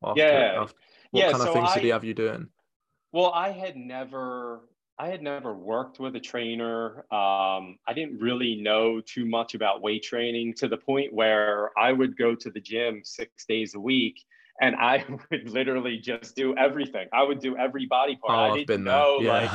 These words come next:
Speaker 1: <laughs> Yeah.
Speaker 2: I didn't know, like, "Okay, I'm gonna do chest day today and back day." I did everything, you know, and then went and drank thirty beers and ate a large pizza, you know what I mean? So he broke it up.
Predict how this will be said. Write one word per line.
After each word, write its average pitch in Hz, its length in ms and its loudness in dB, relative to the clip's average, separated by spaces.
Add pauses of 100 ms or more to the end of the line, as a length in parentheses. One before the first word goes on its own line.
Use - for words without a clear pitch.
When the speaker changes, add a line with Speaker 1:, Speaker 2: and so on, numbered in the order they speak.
(160)
Speaker 1:
<laughs> - 180 -20
Yeah. 113 120 -2
Speaker 2:
I 156 100 6
didn't 156 240 0
know, 165 240 2
like, 139 220 0
"Okay, 226 360 -2
I'm 214 80 -4
gonna 185 180 -8
do 208 140 -12
chest - 520 -10
day 185 260 -2
today 147 460 0
and 170 220 -8
back 262 260 -2
day." 147 140 -2 (300)
I 185 120 4
did 196 340 0
everything, 147 1000 -6 (380)
you 139 140 -2
know, 135 340 0
and 135 260 -2
then 135 200 -2
went 139 200 0
and 135 100 -12
drank 135 400 -6
thirty 135 340 -6
beers 143 500 -2
and 120 420 -12
ate 139 320 0
a 131 60 4
large 135 400 2
pizza, 165 320 -8
you 107 80 -6
know 120 100 -4
what 127 100 -6
I 123 40 -6
mean? 139 260 -6
So 127 460 -2 (440)
he 170 380 -2
broke 135 360 2
it 127 120 2
up. 123 360 4